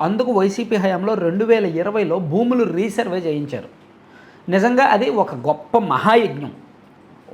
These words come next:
చాలా మంచి పని. కానీ అది సక్రమంగా చేసుంటే రైతుల్లో చాలామంది జగన్మోహన్ రెడ్డి గారిని నెత్తిన పెట్టుకునేవాళ్ళు. పదకొండు సీట్లకు పడిపోయే కర్మ జగన్మోహన్ రెడ్డి గారికి పట్టేది కాదు.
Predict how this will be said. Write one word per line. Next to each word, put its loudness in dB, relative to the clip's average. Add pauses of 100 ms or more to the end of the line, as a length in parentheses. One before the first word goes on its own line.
(100)
చాలా -2
మంచి -2
పని. -6 (800)
కానీ 0 (400)
అది 2
సక్రమంగా 2
చేసుంటే -2 (560)
రైతుల్లో 4
చాలామంది 2 (600)
జగన్మోహన్ 2
రెడ్డి -2
గారిని 0
నెత్తిన 0
పెట్టుకునేవాళ్ళు. -4 (1080)
పదకొండు 2
సీట్లకు 0
పడిపోయే 0
కర్మ -2
జగన్మోహన్ -4
రెడ్డి -4
గారికి -4
పట్టేది 0
కాదు. -12